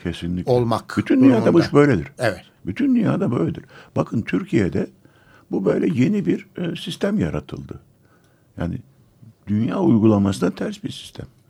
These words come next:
Speaker 2: Evet.
Speaker 1: Böyle bir şey olmaz. Hayır. Yani şimdi bir açı-, başka bir açıdan bakalım. Tamam, diyelim, e, jeofizikçiler fizikçidir, yani sonuç olarak mühendisliğe yakındır.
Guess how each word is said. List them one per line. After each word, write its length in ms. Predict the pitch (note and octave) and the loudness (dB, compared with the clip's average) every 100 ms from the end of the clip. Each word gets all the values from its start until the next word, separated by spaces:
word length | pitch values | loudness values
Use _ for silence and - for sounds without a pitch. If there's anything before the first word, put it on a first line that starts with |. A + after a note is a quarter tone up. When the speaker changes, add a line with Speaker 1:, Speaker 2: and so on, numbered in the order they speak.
| - | -10
Speaker 2:
Evet. 200 | G#2 F#2+ | -8 -4
Speaker 1:
Böyle 220 | C3 C#3+ | -4 -4
bir 60 | - | -6
şey 140 | E3 | -8
olmaz. 360 | - - - - _ _ _ _ _ _ _ - | -6 -6 -10 -16 _ _ _ _ _ _ _ -12
Hayır. 300 | - C#3 - - _ - - - - | -2 -2 -2 -8 _ -20 -20 -16 -6
Yani 340 | F2 F2 E2 - _ - _ - - | -4 -2 -4 -8 _ -20 _ -20 -18
şimdi 280 | - F#2 - - _ - - - - - - - | -6 -4 -4 -8 _ -20 -20 -20 -18 -14 -14 -12
bir 200 | - C#3+ | -8 -6
açı-, 240 | - - - | -6 -8 -6
başka 340 | G2+ G2+ F#3+ F3+ | -6 -4 -4 -2
bir 60 | |
açıdan 460 | - G2 E2 E2 D2 | -2 -4 -4 -4 -4
bakalım. 300 | D2+ C2 - - _ _ | -8 -10 -14 -18 _ _
Tamam, 300 | - D3+ C#3+ - - | -6 -4 -6 -10 -10
diyelim, 360 | A#2 A2 A2+ C3+ - _ _ - _ | -4 -2 -2 -4 -12 _ _ -20 _
e, 240 | F#2+ F2+ A2 | -6 -6 -4
jeofizikçiler 920 | A2+ A2 G#2+ G#2 G2+ - F#2+ G2+ G2+ - _ - - - | -2 -2 0 -2 -4 -4 -2 0 0 -4 _ -20 -18 -12
fizikçidir, 600 | - C3+ C3 - G2+ C#2+ | -2 0 0 2 2 2
yani 140 | C#2+ D2+ | -2 -6
sonuç 340 | - D#2+ D#2+ | -6 -6 -2
olarak 360 | E2 E2 E2 - | 0 0 -2 -4
mühendisliğe 640 | E2 F2+ F2 E2 - F2+ | -2 0 -2 -2 -2 0
yakındır. 600 | F2 E2+ - E2+ D2+ - | 2 0 -2 -6 -6 -12